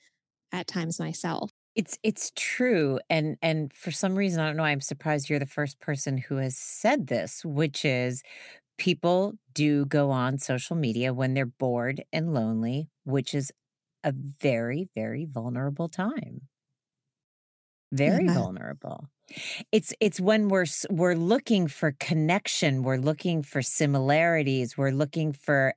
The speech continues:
Speaker 2: advice or whatnot. And th-, and this is, this is when you're scrolling through and you're seeing diets and body types and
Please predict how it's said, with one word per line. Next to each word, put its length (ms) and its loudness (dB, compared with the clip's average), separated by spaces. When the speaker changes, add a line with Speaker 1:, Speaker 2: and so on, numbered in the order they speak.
Speaker 2:
advice 720 2
or 140 2
whatnot. 680 0
And 440 4
th-, 180 0
and 280 4
this 180 0
is, 280 0
this 220 -2
is 140 0
when 220 4
you're 140 2
scrolling 600 0
through 380 2
and 140 4
you're 120 2
seeing 460 0
diets 560 0
and 280 -2
body 420 0
types 600 -2
and 180 0